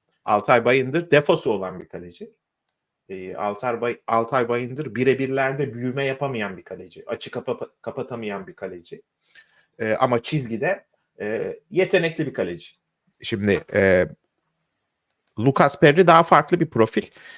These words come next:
Şimdi, e, tabii ki Brezilya'dan gelmesi, e, oyun başlatması falan çok iyi. Şimdi Galatasaray'ın Muslera'dan sonra yapacağı hamle şu olmalı. Bakınız, profil olarak. Bir kere çizgide birebir de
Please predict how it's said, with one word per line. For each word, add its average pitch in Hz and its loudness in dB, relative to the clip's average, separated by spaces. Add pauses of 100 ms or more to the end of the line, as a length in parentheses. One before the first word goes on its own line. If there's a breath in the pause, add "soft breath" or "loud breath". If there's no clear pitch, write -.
(120)
Şimdi, 147 2
e, 113 4 (120)
tabii 147 4
ki 131 -2
Brezilya'dan 127 4
gelmesi, 117 -2 (160)
e, 101 -6
oyun 123 2
başlatması 120 0
falan 170 -8
çok - -8
iyi. 98 -12 (640 loud breath)
Şimdi 120 -6
Galatasaray'ın 143 2
Muslera'dan 165 -2
sonra 123 -8
yapacağı 139 -6
hamle 143 -8 (180)
şu - -4
olmalı. 98 -2 (240)
Bakınız, 101 -12
profil 117 -6
olarak. 90 -10
Bir 214 -8
kere - -2
çizgide 156 -6 (320)
birebir 160 0
de 180 -2